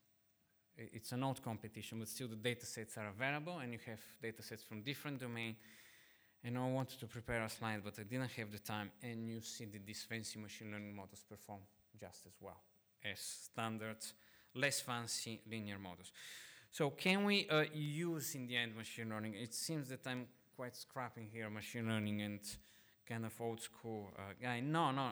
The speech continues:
uh, absolutely no. So as I said, the advantage of, of, of machine learning is to understand which features to extract and how to, to quantify them, okay? How to put this feature in a model and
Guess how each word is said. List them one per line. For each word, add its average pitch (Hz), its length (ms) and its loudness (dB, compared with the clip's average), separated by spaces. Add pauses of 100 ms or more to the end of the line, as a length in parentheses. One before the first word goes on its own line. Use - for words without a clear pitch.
uh, 120 120 0 (100)
absolutely 120 460 -2
no. 113 140 0
So 143 180 0
as 143 80 2
I 143 40 0
said, 127 280 0
the 131 80 2
advantage 127 600 6
of, 104 140 -4 (140)
of, 107 80 -8 (160)
of - 220 -6
machine 127 460 2
learning 107 360 6 (1120)
is 127 280 2
to - 120 0
understand 127 680 4 (360)
which 127 340 -2
features - 920 -2
to 113 100 -4
extract - 680 -2 (220)
and 110 140 -8 (100)
how 110 280 -4
to, - 60 -14
to 104 280 -14 (160)
quantify 107 460 -6 (100)
them, - 120 -20 (520)
okay? 110 300 -12 (1120)
How 156 160 8
to 165 160 -2
put - 580 -2
this 120 160 -2
feature 127 440 0
in 113 120 2
a 113 60 2
model 135 520 2
and 123 240 0